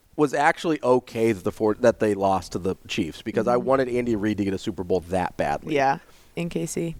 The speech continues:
Speaker 1: And I was, well, not even just in, I, I just thought, I was like, "Hey, he's too good of a football
Speaker 2: Yeah.
Speaker 1: coach not to have a Super Bowl."
Speaker 2: Yeah.
Speaker 1: You know, it's, you kinda have those guys,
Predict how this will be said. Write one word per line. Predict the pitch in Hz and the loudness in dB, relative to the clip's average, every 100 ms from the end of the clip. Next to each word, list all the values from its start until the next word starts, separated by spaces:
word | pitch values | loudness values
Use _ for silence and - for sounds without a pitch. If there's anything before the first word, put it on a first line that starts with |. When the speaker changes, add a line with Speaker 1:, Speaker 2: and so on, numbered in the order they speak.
| - | -4
Speaker 1:
And | 156 151 147 139 | 0 2 0 -2
I | 143 151 | 0 2
was, | 156 139 - - - - | 2 -2 -8 -18 -20 -18
well, | - 214 | -6 0
not | 277 | 2
even | 214 | 0
just | 147 147 | -2 -2
in, | 113 | 0
I, | 143 135 | -2 2
I | 147 | 0
just | 185 - | 0 0
thought, | 156 143 | 2 2
I | |
was | 120 | 0
like, | 113 | -2
"Hey, | 131 | -2
he's | 113 139 | 0 -4
too | - - | -2 6
good | 135 | 6
of | 117 | 6
a | |
football | 107 107 117 | -2 0 2
Speaker 2:
Yeah. | 123 131 | 2 2
Speaker 1:
coach | 160 | 0
not | 120 117 113 | 2 2 2
to | 113 | 2
have | 101 | 2
a | 90 | 0
Super | 101 87 | -6 -6
Bowl." | 82 69 | -6 0
Speaker 2:
Yeah. | 180 151 160 - - | 2 4 0 -8 -8
Speaker 1:
You | 123 | -2
know, | 123 127 | 2 2
it's, | 127 - - - | 0 -4 -20 -20
you | - | -4
kinda | 214 170 | 0 2
have | 143 131 | 2 2
those | 135 104 | -2 -2
guys, | 123 120 123 123 117 - | 0 2 4 2 -2 -8